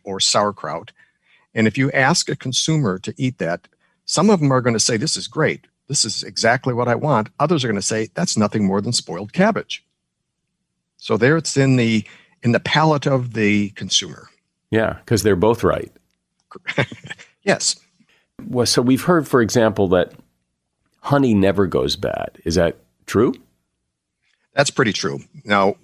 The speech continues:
Speaker 1: it depends what you mean by going bad. It will crystallize and, and sort of get solid, but that's not a safety issue.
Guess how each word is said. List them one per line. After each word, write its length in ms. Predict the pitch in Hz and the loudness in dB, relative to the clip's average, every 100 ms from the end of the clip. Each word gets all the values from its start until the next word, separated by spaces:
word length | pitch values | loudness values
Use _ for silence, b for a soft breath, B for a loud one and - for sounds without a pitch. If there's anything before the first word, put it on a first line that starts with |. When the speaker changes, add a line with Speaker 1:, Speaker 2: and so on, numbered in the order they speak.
| _ | _
Speaker 1:
it 360 | - _ _ - | -20 _ _ -8
depends 280 | - 147 127 | -2 0 0
what 160 | 113 | -4
you 80 | 104 | 0
mean 160 | 104 95 | 0 2
by 140 | 85 | 0
going 260 | 98 90 90 | -2 -4 -6
bad. 340 | 78 73 82 | -10 -12 -12
It 180 | 117 120 | -10 -8
will 140 | 110 98 | -8 -8
crystallize 1040 | - 160 - 139 131 123 123 123 120 - B B B B 107 | -2 0 0 2 4 4 4 2 0 -4 B B B B -2
and, 520 | 90 87 95 - - - - | 0 0 -4 -12 -20 -20 -14
and 160 | 95 95 | -12 -4
sort 220 | 117 101 | -2 -2
of 80 | 101 | 0
get 200 | 113 - | -2 0
solid, 560 | - 123 117 90 90 - b b b _ - | 2 4 4 2 -2 -16 b b b _ -6
but 120 | 110 | 0
that's 260 | 107 - 117 | 2 2 0
not 120 | 98 | 0
a 40 | |
safety 420 | - 92 85 80 | 2 0 -2 -8
issue. 300 | 76 - - | -12 -12 -12